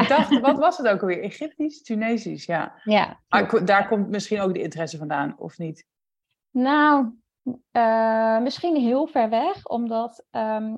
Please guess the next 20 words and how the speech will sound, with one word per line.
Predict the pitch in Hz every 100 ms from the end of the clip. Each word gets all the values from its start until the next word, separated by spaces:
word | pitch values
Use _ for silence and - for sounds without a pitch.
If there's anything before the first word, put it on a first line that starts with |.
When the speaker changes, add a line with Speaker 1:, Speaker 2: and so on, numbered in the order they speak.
| -
Speaker 2:
ja, | - 196
in | 202
die | 202
tijd | 208
dat | 214
ik | 208
dat | 214
ging | - 208
studeren, | - 202 202 202 208 202
dat | 202 190
was, | 190 196 -
ehm, | 202 - 214 220 226 226 _ _ _ _ _ _ _
tweeduizend | - 214 208 202 208 208 - _ _ _ _ _ _
negen | - 214 262 - 247
ben | 247
ik | 247
volgens | 254 254
mij | 247
begonnen. | 240 - 247 277 370 370 _ _ _ _ _ _
En, | 220 220 220 220 226